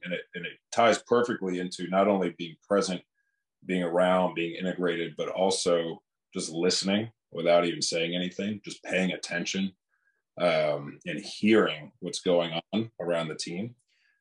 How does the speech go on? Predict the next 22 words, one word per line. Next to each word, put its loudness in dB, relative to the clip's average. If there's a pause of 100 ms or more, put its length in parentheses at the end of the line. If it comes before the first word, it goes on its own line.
(200)
Is 2
I -2
read 4
a 0
paper, -4
I -8
can't 0
remember 0 (1300)
how 6
they 4
studied -2
it 2
or -2
what -8
the -12
mechanisms -6
or -10
methods -4
were 0
associated -8
with -20
the -20